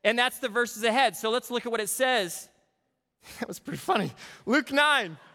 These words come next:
fifty-seven. Some of you will get it later. Here's what it says. "As they were going along the road, someone said to him,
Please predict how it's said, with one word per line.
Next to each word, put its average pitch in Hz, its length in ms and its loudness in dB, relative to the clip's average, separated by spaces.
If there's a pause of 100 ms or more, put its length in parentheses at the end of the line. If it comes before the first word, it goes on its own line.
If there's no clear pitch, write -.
(680)
fifty-seven. 254 640 0
Some 233 180 -2
of 233 80 -4
you 226 120 0
will 214 60 0
get 208 160 2
it 202 60 0
later. 180 360 0 (560)
Here's 285 160 2
what 302 80 6
it 269 100 -2
says. 262 420 0 (300)
"As 240 220 2
they 277 100 -2
were 269 120 0
going 269 380 2
along 254 360 2
the 226 80 2
road, 208 640 2
someone 262 440 0
said 262 280 0
to 208 80 0
him, 180 400 -2